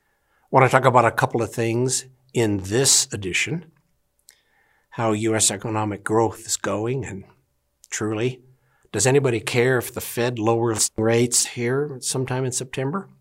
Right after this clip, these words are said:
And some of the issues that are going on in the Eurozone that might eventually impact the U S, but, but not yet. Quick look at the numbers of interest on here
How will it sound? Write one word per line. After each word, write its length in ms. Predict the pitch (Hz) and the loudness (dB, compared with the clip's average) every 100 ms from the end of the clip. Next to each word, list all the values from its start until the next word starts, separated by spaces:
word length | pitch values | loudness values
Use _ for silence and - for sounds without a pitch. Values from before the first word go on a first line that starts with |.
| _ _ _ - - - - | _ _ _ -20 -20 -8 -2
And 120 | 120 | 2
some 200 | 175 156 | 4 4
of 60 | |
the 140 | 135 131 | 2 2
issues 380 | 123 139 127 113 | 2 0 0 0
that 120 | 107 | -2
are 60 | |
going 360 | 104 120 113 107 | 0 0 0 0
on 180 | 110 110 | -2 -2
in 80 | 101 | -4
the 180 | 98 | -4
Eurozone 840 | 104 113 107 95 98 92 92 101 101 | 0 0 0 -2 -4 -4 -4 -6 -4
that 320 | 110 104 _ _ _ _ _ | -4 -6 _ _ _ _ _
might 240 | 143 170 156 | 4 6 8
eventually 600 | 123 127 117 117 113 110 | 6 4 4 2 0 2
impact 440 | 110 104 107 101 | 0 0 -4 -4
the 100 | 98 | -6
U 260 | 98 104 98 | -4 -4 -4
S, 260 | 87 85 | -4 -6
but, 320 | - 101 95 _ _ _ _ _ _ _ _ _ _ | -6 -8 -10 _ _ _ _ _ _ _ _ _ _
but 160 | - 127 | -10 -4
not 280 | 117 101 - | -2 -2 -2
yet. 260 | 101 - - _ _ _ _ _ _ _ _ - | -4 -6 -14 _ _ _ _ _ _ _ _ 0
Quick 200 | 208 202 | 2 6
look 200 | 196 - | 6 6
at 60 | 139 | 4
the 100 | 131 | 6
numbers 500 | 180 156 127 127 - | 6 6 4 4 2
of 220 | 123 - | 0 4
interest 580 | 214 262 - 165 - - | 6 6 4 2 0 -2
on 220 | 104 95 | -6 -6
here 520 | 95 104 92 151 175 | -10 -8 -2 -2 -2